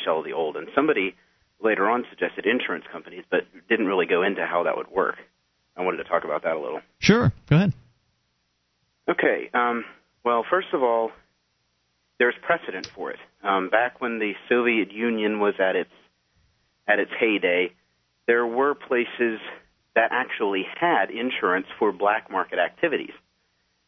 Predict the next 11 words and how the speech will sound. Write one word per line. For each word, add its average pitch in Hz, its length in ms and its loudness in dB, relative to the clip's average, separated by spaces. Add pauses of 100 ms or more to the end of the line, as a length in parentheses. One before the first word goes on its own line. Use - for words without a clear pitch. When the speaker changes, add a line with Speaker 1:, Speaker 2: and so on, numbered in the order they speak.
(120)
Speaker 1:
Um, 95 320 2 (300)
one 123 120 4
of 110 60 -2
the 110 80 0
main 131 340 2
ones 92 340 -2
was, 90 200 0 (240)
uh, 85 280 2 (560)
the - 140 -6
free 117 180 2
press 147 280 0